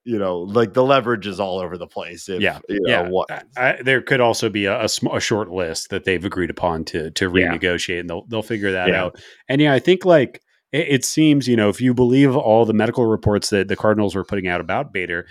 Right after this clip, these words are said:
Speaker 2: he is on his way back. I think it's, it's reasonable to expect him to be back this season. And for his sake, I, I hope so. And to be totally honest, you know, a-, as a, a, a, a rabid baseball watcher that I, I think we both are, like, I can't wait to watch Bader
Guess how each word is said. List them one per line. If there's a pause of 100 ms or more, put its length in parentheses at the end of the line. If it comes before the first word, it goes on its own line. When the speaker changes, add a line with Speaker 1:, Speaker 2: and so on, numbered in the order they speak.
(160)
Speaker 2:
he
is
on
his
way
back.
I
think
it's,
it's
reasonable
to
expect
him
to
be
back
this
season. (340)
And
for
his
sake, (100)
I, (120)
I
hope
so.
And (280)
to
be
totally
honest, (340)
you
know,
a-,
as
a,
a, (220)
a, (120)
a
rabid
baseball
watcher
that
I,
I
think
we
both
are,
like,
I
can't
wait
to
watch
Bader